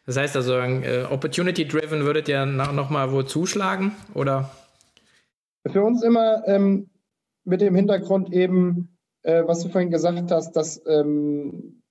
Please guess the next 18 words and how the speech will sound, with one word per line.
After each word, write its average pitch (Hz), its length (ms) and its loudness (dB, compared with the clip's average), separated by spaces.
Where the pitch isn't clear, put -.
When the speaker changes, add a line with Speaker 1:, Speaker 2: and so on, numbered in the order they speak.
Speaker 2:
dass - 220 0
man 156 140 0
eben 156 180 0
in 151 60 2
der 147 120 4
Regel 156 400 2
versuchen 165 300 2
sollte, 165 220 4
Nummer 160 300 4
eins 170 320 0
zu 160 160 -2
werden, 165 520 2
ähm, 147 360 0
oder 143 180 0
Nummer 147 260 -2
eins 151 180 -2
sein 151 180 0
sollte, 147 400 2